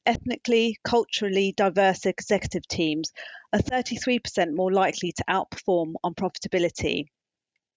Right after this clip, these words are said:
And last year, the pensions regulator commented for the first time on the correlation between D and I, good governance, and the proper performance of a trustee board's legal duty. And the pensions regulator is really now taking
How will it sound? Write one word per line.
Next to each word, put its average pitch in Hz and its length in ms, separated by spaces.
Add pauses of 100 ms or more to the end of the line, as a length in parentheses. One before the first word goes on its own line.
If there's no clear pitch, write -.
(680)
And 220 120
last 277 360
year, 175 160
the 170 80
pensions 202 460
regulator 190 420
commented 202 460
for 214 100
the 196 200
first 233 320
time 175 400
on 190 80
the 190 100
correlation 202 720
between 180 340
D 196 220
and 185 100
I, 165 380 (300)
good 240 180
governance, 165 580
and 190 200
the 175 100
proper 202 280
performance 196 600
of 165 80
a 175 60
trustee - 400
board's 180 340
legal 190 460
duty. 151 500 (640)
And 220 100
the 233 60
pensions 269 440
regulator 196 440
is 170 120
really 220 220
now 202 160
taking 202 400